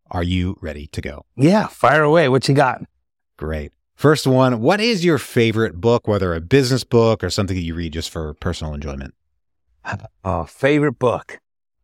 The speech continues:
Speaker 2: the Bible. I read it all the time. But, you know, my book's a pretty good book, The Maintenance Man and Millionaire. You can get through it really fast. As a matter of fact, I was at a, I was at a conference not too long ago, sitting at, at, at a table,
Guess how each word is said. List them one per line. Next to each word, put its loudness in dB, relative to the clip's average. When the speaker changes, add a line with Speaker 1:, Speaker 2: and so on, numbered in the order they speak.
Speaker 2:
the -4
Bible. 2
I 0
read 4
it 2
all 4
the 0
time. -4
But, 6
you 2
know, 6
my 4
book's 0
a 2
pretty 2
good -4
book, -6
The -4
Maintenance -4
Man -2
and -4
Millionaire. 0
You 0
can -2
get -4
through -2
it 0
really -2
fast. -2
As -16
a -8
matter 0
of -4
fact, 0
I 4
was 2
at 4
a, -2
I 0
was 0
at 2
a -2
conference -2
not 0
too 0
long 0
ago, 0
sitting -2
at, -10
at, -2
at 0
a 0
table, 0